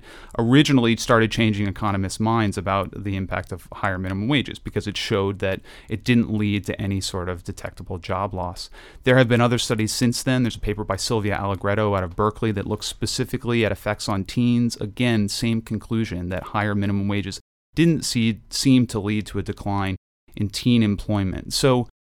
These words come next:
you know, I think that a lot of those potential effects are overblown.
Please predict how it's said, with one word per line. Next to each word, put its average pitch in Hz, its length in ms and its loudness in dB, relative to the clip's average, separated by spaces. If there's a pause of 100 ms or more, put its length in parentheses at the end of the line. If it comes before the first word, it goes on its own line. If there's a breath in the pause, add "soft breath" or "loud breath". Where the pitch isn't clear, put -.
(200)
you 151 80 4
know, 139 80 6
I 135 80 6
think 170 200 0
that 147 100 4
a 127 40 4
lot 120 240 6
of 110 120 2
those 110 460 4
potential 127 680 0
effects 143 400 0
are 110 140 2
overblown. 107 720 0